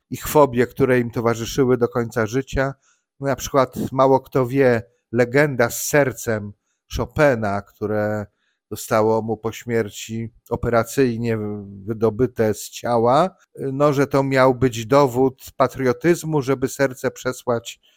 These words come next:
do Polski. Ciało zostało na cmentarzu Père Lachaise, a serce powędrowało do kościoła Świętego Krzyża przy krakowskim przedmieściu w Warszawie. Owa legenda miała podłoże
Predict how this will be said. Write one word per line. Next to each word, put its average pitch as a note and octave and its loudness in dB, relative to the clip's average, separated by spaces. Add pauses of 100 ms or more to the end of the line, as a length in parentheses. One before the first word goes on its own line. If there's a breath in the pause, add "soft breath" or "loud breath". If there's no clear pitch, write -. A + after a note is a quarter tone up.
(200)
do A#2 0
Polski. C3+ -2 (280)
Ciało A#2+ 4
zostało A#2 2
na A2+ 0
cmentarzu A#2 -2
Père A2+ -2
Lachaise, C3+ 0 (240 soft breath)
a A#2 4
serce A#2+ 2 (240)
powędrowało A#2 4
do A2+ 2
kościoła A2+ 2
Świętego A#2 -4
Krzyża A#2+ -2 (480 soft breath)
przy - -2
krakowskim C3 -2
przedmieściu C3 -2 (120)
w A2+ -8
Warszawie. C#3+ 2 (560 loud breath)
Owa E3+ 6
legenda E3+ 4
miała E3 6
podłoże D#3+ 4